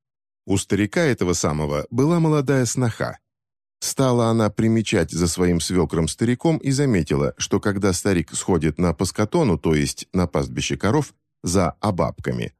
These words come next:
то есть грибами, то у кого-нибудь и нет коровы, или исцапана вся, или задрана.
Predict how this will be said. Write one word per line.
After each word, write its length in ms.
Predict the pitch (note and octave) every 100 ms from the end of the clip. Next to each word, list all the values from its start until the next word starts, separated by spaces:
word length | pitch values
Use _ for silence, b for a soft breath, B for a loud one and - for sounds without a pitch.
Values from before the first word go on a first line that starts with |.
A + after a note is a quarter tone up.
| -
то 100 | D#2
есть 200 | C#2+ D#2+
грибами, 560 | E2+ F#2+ - G#1+ - _ _ _
то 180 | B2 A2+
у 120 | A#2+
кого-нибудь 680 | A#2 B2+ C#3+ D3 C#3 D#3 F3
и 60 | B2+
нет 240 | G2+ G#2+
коровы, 520 | - G2 D2 C#2+ D2+ - _ _ -
или 300 | F3 D#3+ - -
исцапана 640 | A#2+ - F3+ E3 G#2 E2+
вся, 240 | - F2
или 260 | C#2+ C#3+ C#3+
задрана. 600 | E2+ D2+ B1+ B1+ C2